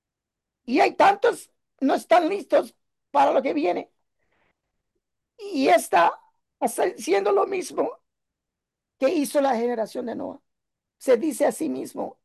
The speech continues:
que estará bien. No se burlen de la palabra de Dios. Pero, amigo, que as-, que así las buenas noticias ahora mismo,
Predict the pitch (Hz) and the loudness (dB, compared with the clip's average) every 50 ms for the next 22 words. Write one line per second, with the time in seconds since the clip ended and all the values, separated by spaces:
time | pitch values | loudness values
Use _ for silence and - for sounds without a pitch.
0 | _ - 254 220 - - - _ _ _ _ - - - - 247 240 240 - - | _ -4 -4 -4 -4 -4 -18 _ _ _ _ -2 0 0 0 0 -2 -2 -2 -4
1 | - - _ _ _ _ _ _ _ _ _ _ _ _ _ _ _ _ _ _ | -4 -8 _ _ _ _ _ _ _ _ _ _ _ _ _ _ _ _ _ _
2 | _ _ _ _ _ _ _ _ _ _ _ _ - - 226 240 226 - 240 214 | _ _ _ _ _ _ _ _ _ _ _ _ -6 -2 -2 0 2 2 2 2
3 | 220 247 240 214 208 - - - _ _ _ _ _ _ _ _ - 175 214 214 | 0 -4 -4 -6 -6 -8 -10 -16 _ _ _ _ _ _ _ _ -4 -2 0 0
4 | 202 208 202 208 208 214 214 196 196 196 - - 175 165 - - - _ _ _ | 0 0 0 0 0 0 0 -2 -2 -2 -4 -4 -4 -4 -6 -10 -20 _ _ _
5 | _ _ _ _ _ - - 190 190 180 190 220 214 196 - - - _ _ _ | _ _ _ _ _ -8 -4 -4 -2 -2 -4 -6 -4 -4 -6 -6 -8 _ _ _
6 | _ _ _ _ _ _ _ _ - - 226 220 214 185 - - _ _ _ _ | _ _ _ _ _ _ _ _ 2 4 6 6 6 4 0 -10 _ _ _ _
7 | _ _ _ _ _ _ _ _ _ _ - 233 226 214 214 - - - 262 262 | _ _ _ _ _ _ _ _ _ _ 2 2 2 2 2 -2 -8 -6 -4 -2
8 | 277 294 294 - - _ _ _ _ _ _ - 214 202 - - 226 226 240 277 | -2 -4 -6 -8 -14 _ _ _ _ _ _ -2 -2 -2 -2 -2 -2 0 0 0
9 | 240 220 214 220 208 - 226 226 220 - 208 160 - - - - 220 220 254 349 | 0 -2 -4 -6 -4 -4 -6 -6 -6 -6 -8 -8 -8 -4 4 6 8 8 8 8
10 | 349 339 285 254 269 285 247 - 220 - 160 160 - | 6 6 4 2 0 0 -2 -6 -8 -10 -12 -12 -12